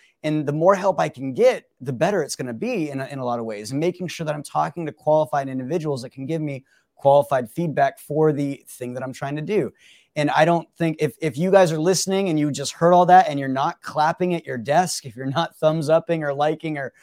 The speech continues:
or s-, or telling somebody, like, shame on you, 'cause this is really good, Kelly. I'm, like, lost in hearing you talk about this. This is really fun.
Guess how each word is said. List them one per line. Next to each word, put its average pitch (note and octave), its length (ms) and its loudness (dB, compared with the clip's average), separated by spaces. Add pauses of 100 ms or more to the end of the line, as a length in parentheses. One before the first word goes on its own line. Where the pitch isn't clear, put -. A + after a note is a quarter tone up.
(160)
or C#3 180 6
s-, - 300 -6
or C#3 140 2
telling E3+ 380 4
somebody, G#3+ 400 4
like, D#3 280 2 (160)
shame A3 320 -2
on F3+ 160 2
you, E3+ 300 0
'cause C#3 160 -6
this F3 200 -2
is G3 140 -2
really E3 300 0
good, D#3+ 240 0
Kelly. C3+ 280 -4
I'm, D3+ 180 -2
like, E3 260 0 (280)
lost D#3 580 0
in C3+ 80 -4
hearing D3+ 300 -2
you C#3+ 100 -4
talk D#3 240 -2
about C3+ 180 -6
this. B2 140 -14
This C3+ 120 -14
is C3+ 140 -12
really C#3+ 180 -6
fun. A#2+ 360 -6